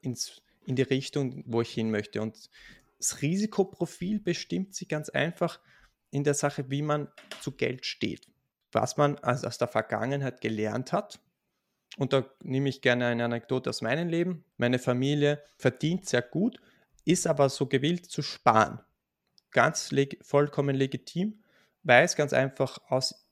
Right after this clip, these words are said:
aus dem Umfeld, aus, von meinen Großeltern gelehrt wurde, also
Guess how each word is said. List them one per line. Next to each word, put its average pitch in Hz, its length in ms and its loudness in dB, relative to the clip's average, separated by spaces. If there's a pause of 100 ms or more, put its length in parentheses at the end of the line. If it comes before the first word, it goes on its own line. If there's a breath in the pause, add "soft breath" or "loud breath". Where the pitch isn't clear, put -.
(100)
aus - 200 -10
dem 127 160 0
Umfeld, 190 640 0
aus, - 240 -12
von 131 200 -6
meinen 117 200 -4
Großeltern 139 840 0 (380 soft breath)
gelehrt 131 480 4
wurde, 156 360 4
also 120 200 -2